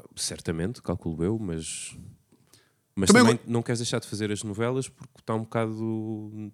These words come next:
Speaker 1: no meio da nossa cultura e, e há espectadores já para elas.
Speaker 2: Mas esses aí não iam gostar das outras? Não sei, se cá não iam. Tipo,
Speaker 1: A
Speaker 2: ti-
Speaker 1: cena é se tu ias,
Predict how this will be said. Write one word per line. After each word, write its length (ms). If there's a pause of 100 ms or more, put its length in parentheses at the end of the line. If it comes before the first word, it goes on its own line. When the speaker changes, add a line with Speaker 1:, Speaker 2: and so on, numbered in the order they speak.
Speaker 1:
no 160
meio 200
da 60
nossa 260
cultura 560
e, 440
e 160
há 40
espectadores 560
já 160
para 200
elas. 480 (380)
Speaker 2:
Mas 120
esses 240
aí 140
não 100
iam 120
gostar 180
das 140
outras? 320
Não 120
sei, 160
se 60
cá 140
não 140
iam. 300 (920)
Tipo, 180
Speaker 1:
A 20
Speaker 2:
ti- 100
Speaker 1:
cena 180
é 20
se 220
tu 240
ias, 320